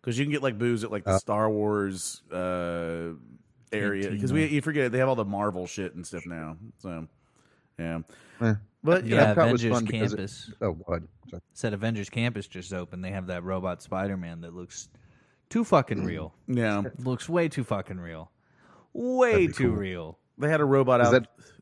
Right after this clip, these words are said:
Speaker 1: they had a robot out there shooting three points at the Olympics, and I was like, "Why?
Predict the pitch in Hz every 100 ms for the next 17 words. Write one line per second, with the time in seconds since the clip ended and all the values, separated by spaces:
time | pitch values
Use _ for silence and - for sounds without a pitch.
0 | _ _ - 135 131 127 120 117 113 98
1 | 120 104 110 113 104 98 87 - - 92
2 | - 87 82 80 101 95 80 - - -
3 | 85 87 85 87 73 - - 85 _ _
4 | _ _ _ _ _ _ 120 110 117